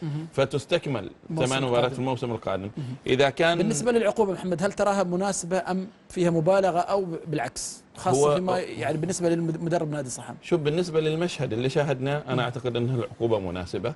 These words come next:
Speaker 1: مناسبة.
Speaker 2: آه، لأن أيضًا ما ممكن أنك تشاهد مثل هذا المنظر، مدرب مر-، مرمي في الأرض ويكون الإيقاف لمباراة وثلاث مباريات.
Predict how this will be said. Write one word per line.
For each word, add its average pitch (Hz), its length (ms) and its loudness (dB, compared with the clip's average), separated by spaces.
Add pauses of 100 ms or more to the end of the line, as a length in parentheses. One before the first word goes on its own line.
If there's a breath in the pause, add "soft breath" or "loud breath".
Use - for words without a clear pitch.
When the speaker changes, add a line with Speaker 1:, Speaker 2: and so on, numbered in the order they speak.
(100)
Speaker 1:
مناسبة. 143 380 -4
Speaker 2:
آه، 107 280 2
لأن 110 260 0
أيضًا 127 280 0
ما 131 160 2
ممكن 131 320 0
أنك 120 220 0
تشاهد 131 360 0
مثل 113 200 -2
هذا 113 200 2
المنظر، 113 420 -2
مدرب 113 360 2
مر-، 110 260 -4 (180)
مرمي 117 260 -2
في 104 60 -8
الأرض 113 220 0
ويكون 110 300 0
الإيقاف 110 340 0
لمباراة 104 520 0
وثلاث 107 360 -2
مباريات. 110 500 0